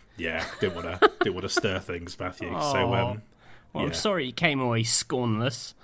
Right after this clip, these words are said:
Speaker 1: Yeah, well, you know, it's, yeah, nothing, no inside scoop other than you can just see some stands being built, and that's it, really.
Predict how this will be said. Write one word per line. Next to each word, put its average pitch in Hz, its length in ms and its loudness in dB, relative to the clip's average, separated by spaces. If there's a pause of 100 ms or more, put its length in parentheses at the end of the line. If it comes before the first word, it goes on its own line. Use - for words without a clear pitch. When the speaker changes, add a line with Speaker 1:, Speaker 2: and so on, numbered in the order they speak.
(340)
Speaker 1:
Yeah, 196 340 12
well, 208 160 8
you 233 80 8
know, 180 260 10
it's, 196 320 6
yeah, 202 260 10
nothing, 202 460 6
no 190 140 8
inside 175 320 6
scoop 143 260 4
other 139 160 6
than 135 140 4
you 123 80 2
can 131 180 2
just 131 200 2
see 117 160 4
some 113 160 -2
stands 92 340 -2
being 87 220 -6
built, 87 320 -6
and 101 100 -8
that's 95 180 -4
it, 92 120 0
really. 87 300 -8